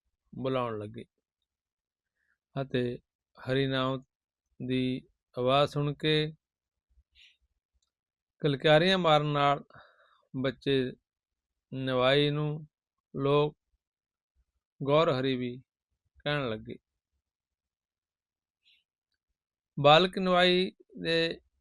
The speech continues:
ਬਹੁਤ ਦਿਵਯ ਅਲੌਕਿਕ ਭਾਵ ਜਨਮ ਤੋਂ ਹੀ ਲੋਕਾਂ ਦੇ ਸਾਹਮਣੇ ਆਉਣ ਲੱਗੇ। ਪਹਿਲਾਂ ਸਭ ਤੋਂ ਵੱਡੀ ਅਲੌਕਿਕ ਇਹ ਸੀ ਕਿ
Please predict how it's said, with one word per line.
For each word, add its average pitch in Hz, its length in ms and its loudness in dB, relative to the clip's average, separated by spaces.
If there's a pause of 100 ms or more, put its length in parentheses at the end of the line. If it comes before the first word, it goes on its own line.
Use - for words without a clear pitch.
(480)
ਬਹੁਤ 135 580 0 (680)
ਦਿਵਯ 156 400 -6
ਅਲੌਕਿਕ 135 520 -6 (1400)
ਭਾਵ 135 280 2
ਜਨਮ 135 320 -4
ਤੋਂ 131 220 -4
ਹੀ 120 320 -8 (840)
ਲੋਕਾਂ 127 360 -6
ਦੇ 127 80 -6
ਸਾਹਮਣੇ 131 460 -8 (100)
ਆਉਣ 139 260 -4
ਲੱਗੇ। 147 360 -6 (1700)
ਪਹਿਲਾਂ 135 520 -2 (1900)
ਸਭ 143 240 0
ਤੋਂ 135 160 -2
ਵੱਡੀ 123 260 -4
ਅਲੌਕਿਕ 131 640 -6 (1400)
ਇਹ 160 160 -4
ਸੀ 131 260 -6
ਕਿ 123 420 -6